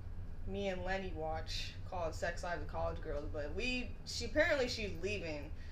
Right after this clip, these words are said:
so she can focus more on her music career, and I was like, "I'll just check out one song." And then I listened to the whole album, and I was like, <laughs> "Yo, this shit is, this is good." Like, it's, it's rare for me to, like,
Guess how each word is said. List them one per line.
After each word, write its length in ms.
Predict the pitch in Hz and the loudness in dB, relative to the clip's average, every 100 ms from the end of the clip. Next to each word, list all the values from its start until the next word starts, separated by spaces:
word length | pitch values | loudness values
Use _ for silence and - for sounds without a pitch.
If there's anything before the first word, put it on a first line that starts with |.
| - - | -6 -4
so 140 | - 190 | -2 0
she 120 | 190 | 0
can 120 | 190 | 0
focus 340 | 190 190 185 185 | 0 0 0 0
more 200 | 180 190 | 4 4
on 80 | |
her 120 | 196 165 | 2 0
music 380 | 165 202 220 | 0 0 0
career, 360 | 233 247 254 254 - - - - | 0 0 0 0 -2 -4 -4 0
and 80 | 196 | 4
I 80 | 214 | 6
was 100 | 208 | 6
like, 300 | 185 180 - - | 6 4 2 4
"I'll 140 | 440 | 4
just 180 | 427 349 | 4 4
check 160 | 330 262 | 4 8
out 220 | 196 165 | 6 6
one 200 | 180 180 | 2 0
song." 400 | 175 160 151 160 - - - - | 0 0 0 -2 -4 -4 -2 4
And 100 | 262 | 10
then 100 | 285 | 12
I 60 | |
listened 240 | 269 262 233 | 10 6 2
to 100 | 220 | 2
the 60 | 180 | 6
whole 240 | 196 190 | 6 8
album, 340 | 180 175 170 | 8 6 4
and 80 | 156 | 0
I 100 | 165 | 0
was 100 | 170 | 0
like, 220 | 151 143 - - - | -2 -2 0 0 0
<laughs> 240 | - - | -2 0
"Yo, 120 | - | 2
this 220 | 175 392 427 | 6 6 6
shit 140 | 466 | 6
is, 180 | 214 151 - | 6 2 -2
this 160 | 220 427 | -2 0
is 100 | 254 | 0
good." 460 | 196 226 262 160 - - - - | 4 8 8 8 4 -4 -4 -2
Like, 100 | 208 | 0
it's, 160 | 277 - | 0 4
it's 160 | 240 247 | 4 4
rare 360 | 208 208 240 285 | 4 8 10 8
for 120 | 285 | 4
me 180 | 294 302 | 4 4
to, 80 | 269 | 8
like, 360 | 208 190 - | 8 8 0